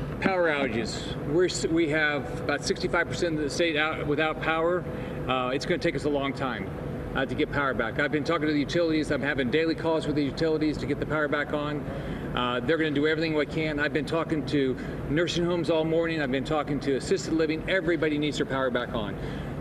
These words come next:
The, I can tell you that, uh, they, they're bringing in twenty-three thousand members. This is just what the utilities are doing, not including what the federal government's doing, not including the support of the military.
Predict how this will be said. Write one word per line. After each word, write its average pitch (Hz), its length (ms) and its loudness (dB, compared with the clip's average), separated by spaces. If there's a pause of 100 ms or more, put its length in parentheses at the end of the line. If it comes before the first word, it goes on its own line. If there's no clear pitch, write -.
(120)
The, 147 200 4
I 151 120 2
can 160 100 0
tell 160 160 2
you 160 220 4
that, 135 220 2 (220)
uh, 123 340 -4 (100)
they, 147 120 2 (280)
they're 143 140 2
bringing 160 280 0
in 147 120 0
twenty-three 180 420 0
thousand 165 400 0
members. 160 460 0
This 180 180 2
is 147 120 2
just 160 320 0 (200)
what 143 100 0
the 139 60 2
utilities 151 400 2
are 151 60 2
doing, 151 320 0 (360)
not 180 160 2
including 175 360 0
what 143 140 2
the 135 80 -2
federal 170 240 2
government's 160 300 0
doing, 160 280 0
not 165 180 2
including 170 320 0
the 147 60 0
support 151 420 0
of 143 120 2
the 139 80 0
military. 135 560 2